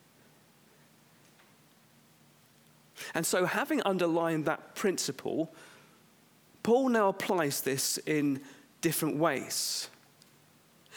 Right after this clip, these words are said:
And in verses fifteen to twenty, he tells them, the Corinthians, that as individual parts of the body of Christ, they are needed.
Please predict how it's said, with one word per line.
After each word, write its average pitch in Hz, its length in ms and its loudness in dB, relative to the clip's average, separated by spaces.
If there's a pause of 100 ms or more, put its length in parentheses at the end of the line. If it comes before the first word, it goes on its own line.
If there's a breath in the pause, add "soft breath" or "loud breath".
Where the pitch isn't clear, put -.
(160 loud breath)
And 170 180 2
in 170 80 4
verses 170 600 0 (480 loud breath)
fifteen 240 600 0
to 185 100 -2
twenty, 139 720 -2 (1160)
he - 100 0
tells 254 380 0
them, 175 260 2 (1300 loud breath)
the 165 80 0
Corinthians, 180 600 2
that - 140 0
as 226 380 2 (320 loud breath)
individual 214 580 4
parts - 440 0
of 160 100 -2
the 170 80 0
body 170 320 2
of 160 200 -4
Christ, 131 580 -2 (240 loud breath)
they 175 380 2
are 165 200 0
needed. 143 580 -2